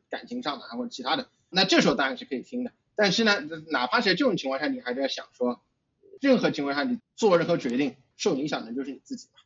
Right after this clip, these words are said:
那怎么样能够更好的理解说这个决定对你自己影响有多少，就可以让你在听到这些建议的时候，打引号的建议的时候，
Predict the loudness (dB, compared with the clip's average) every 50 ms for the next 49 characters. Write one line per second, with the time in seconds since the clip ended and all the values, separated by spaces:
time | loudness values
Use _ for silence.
0 | _ _ _ _ -20 _ _ 0 2 2 0 0 -2 -4 -4 -2 0 2 4 4
1 | 2 2 0 -2 -2 0 0 -2 -2 -2 -4 -6 -6 -6 -8 -10 -12 -10 _ -6
2 | -4 -4 -4 -6 _ _ _ -18 -10 -4 -2 0 0 0 0 0 0 0 0 -2
3 | -4 -4 -4 -4 -4 -4 -4 -6 -6 _ _ _ _ -2 0 0 2 2 0 0
4 | 2 2 2 2 0 -2 -4 -6 -6 -6 -6 -6 -8 -8 -8 -6 -4 -6 -6 -6
5 | -8 _ -6 -4 -4 -4 -4 -4 -4 -4 -6 -12 -16 _ _ _ _ _ _ _
6 | _ _ _ _ _ _ _ _ -4 0 0 0 0 -2 -4 -2 0 2 2 2
7 | 0 -2 -2 0 2 2 4 2 0 -2 -6 -4 0 2 2 2 2 0 -4 -6
8 | -6 -4 -2 0 0 0 0 -2 -4 -4 -2 -2 -2 -2 -2 -2 -2 -2 0 0
9 | 0 0 0 -2 -6 -12 -16 -16 -16 -18 -18 _ _ -6 -6 -6 -6 -6 -6 -6
10 | -6 -4 -6 -6 -6 -6 -8 -10 -12 -16 -20